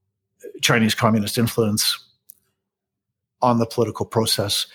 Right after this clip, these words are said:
in Canada. But can I sue somebody if this is a matter of, you know, poor judgment,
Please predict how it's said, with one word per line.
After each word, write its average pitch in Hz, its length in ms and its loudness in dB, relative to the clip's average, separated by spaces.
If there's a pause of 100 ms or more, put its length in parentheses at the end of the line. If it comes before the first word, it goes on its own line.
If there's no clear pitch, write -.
(200)
in 123 180 4
Canada. 107 560 2 (680)
But 143 240 2 (760)
can - 140 2
I 120 120 4
sue 165 240 4
somebody 175 560 2
if 135 120 -2
this 151 180 -2
is 143 140 -2
a 139 60 2
matter 127 680 2
of, 113 420 0
you 143 60 -4
know, 117 140 2
poor 139 320 2
judgment, 127 680 0